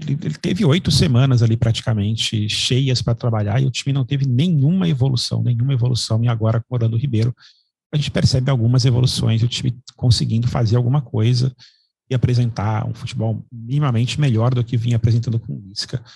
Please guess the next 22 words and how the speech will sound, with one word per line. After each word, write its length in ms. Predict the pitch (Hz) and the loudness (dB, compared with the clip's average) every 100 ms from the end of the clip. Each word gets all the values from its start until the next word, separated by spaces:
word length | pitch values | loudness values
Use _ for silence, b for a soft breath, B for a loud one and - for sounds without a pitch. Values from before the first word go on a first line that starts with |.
| B B - | B B -4
Realmente 240 | 131 117 | 2 4
o 40 | 98 | 4
Santos 180 | 127 | 2
perdeu 440 | - 156 117 123 165 | 2 2 4 4 4
oito 260 | 131 131 127 | 4 4 4
rodadas 380 | 135 120 117 110 | 4 4 2 2
do 60 | |
Brasileiro 420 | 113 117 113 113 117 | 2 2 2 0 -2
com 80 | 127 | -4
o 20 | |
Lisca, 300 | 98 98 120 | -4 -4 -2
foi, 400 | - - 57 - | -2 0 -2 -2
foi 160 | - 135 | -2 0
muito 260 | 113 117 | -2 0
ruim 300 | 123 107 104 | 0 2 0
esse, 500 | 107 - 123 107 - - | -2 -2 -2 -2 -4 -8
esse 160 | - | -8
período. 540 | - 104 92 117 117 - b b b _ - | 0 0 2 2 0 -4 b b b _ -2
Jogamos 420 | 127 113 117 123 | 2 4 4 4
uma, 280 | 123 131 120 | 4 4 4
uma, 280 | 127 - - | 2 -4 -8
uma, 220 | - | -10